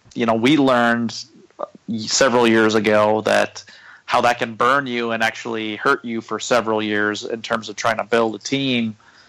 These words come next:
um, when you have that kind of turnover year after year. And that's why I think you've seen this year's class and the seniors, um, you know, a lot of them were n-,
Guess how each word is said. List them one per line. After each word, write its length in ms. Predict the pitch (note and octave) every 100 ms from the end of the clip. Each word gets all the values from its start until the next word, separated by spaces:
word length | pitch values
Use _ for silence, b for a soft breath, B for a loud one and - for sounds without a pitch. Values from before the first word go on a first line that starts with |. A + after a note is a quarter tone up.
| b b b
um, 180 | A2+ A2
when 120 | A2
you 40 | G#2
have 200 | A#2 A2
that 160 | G#2+
kind 160 | A#2 G#2+
of 80 | -
turnover 480 | C3 C3 A#2 A2
year 180 | A2 A2
after 280 | A2 G#2+ A#2
year. 380 | G#2+ G#2+ G2+ G2
And 440 | A2+ G#2+ G#2+ G#2+
that's 460 | G2+ - - C3 -
why 140 | C3
I 20 | B2
think 260 | C3+ A#2+ -
you've 200 | A#2+ A#2
seen 460 | - C3 B2 A#2
this 200 | B2 -
year's 220 | B2+ A2+ -
class 520 | A#2+ A2+ G#2+ G#2 -
and 180 | A#2 G#2+
the 40 |
seniors, 880 | - B2+ B2+ A#2 A2 G#2+ G#2+ - - b b b b -
um, 360 | A2+ A2 G#2+ G#2 -
you 120 | C3+
know, 120 | A2+
a 20 |
lot 220 | A#2 B2+ C3
of 80 |
them 160 | C3 B2
were 320 | B2 A#2+ A#2+
n-, 160 | A#2